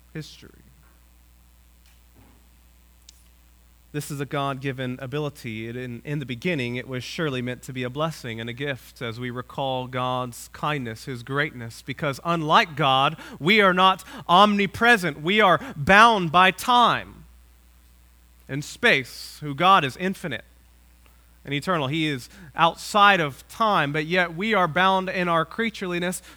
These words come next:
to time. And so our ability to remember and recall is a gift and a blessing.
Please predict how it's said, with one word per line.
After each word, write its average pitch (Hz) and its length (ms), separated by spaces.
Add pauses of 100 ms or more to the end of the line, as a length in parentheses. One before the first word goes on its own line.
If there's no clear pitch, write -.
to 294 180
time. 131 640 (720)
And 156 160
so 185 340 (220)
our 170 220
ability 185 540
to 190 220
remember 160 640
and 139 220
recall 135 680
is 131 180
a 131 60
gift 139 400
and 123 100
a 123 60
blessing. 120 640